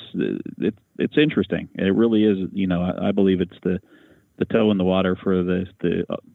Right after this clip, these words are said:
aut-, autonomy for the, you know, the automated trucks completely. But it's, uh, it's,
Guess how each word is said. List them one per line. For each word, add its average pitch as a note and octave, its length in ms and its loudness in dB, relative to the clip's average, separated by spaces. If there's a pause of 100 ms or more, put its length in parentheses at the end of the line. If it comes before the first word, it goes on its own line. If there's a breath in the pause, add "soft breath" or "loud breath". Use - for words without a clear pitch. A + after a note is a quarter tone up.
aut-, - 140 -2
autonomy F#2+ 640 0
for G2 140 -2
the, F2 280 -2
you F#2+ 100 -2
know, F2 80 0
the F2 60 0
automated F2 400 0
trucks - 240 -4
completely. F2+ 480 0
But F2 200 -2
it's, F2 260 -2
uh, E2+ 280 0
it's, F2 220 -4